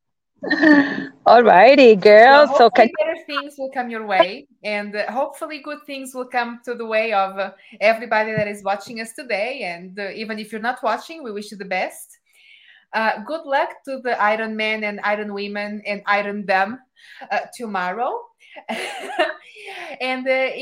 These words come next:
Speaker 2: if you, <laughs> if you want to, if you are, like, a high level athlete, uh, um, uh, or bodybuilder or iron person, uh, and would like to share with us here in the show, um, about your experience getting prepared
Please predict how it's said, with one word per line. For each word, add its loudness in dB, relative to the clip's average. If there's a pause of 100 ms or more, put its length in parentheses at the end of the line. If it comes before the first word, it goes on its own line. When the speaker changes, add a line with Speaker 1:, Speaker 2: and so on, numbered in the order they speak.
Speaker 2:
if -18
you, -10 (640)
<laughs> -20
if -10
you -8
want -6
to, -12 (200)
if -16
you -10
are, -6
like, -4
a -4
high -4
level -6
athlete, -16
uh, -8
um, -4 (640)
uh, -4
or -4
bodybuilder -6
or -6 (300)
iron -2
person, -4 (640)
uh, -2
and -6
would -14
like -6
to -20
share -6
with -14
us -6 (100)
here -14
in -12
the -14
show, -10
um, -10
about -6
your -10
experience -12
getting -10
prepared -12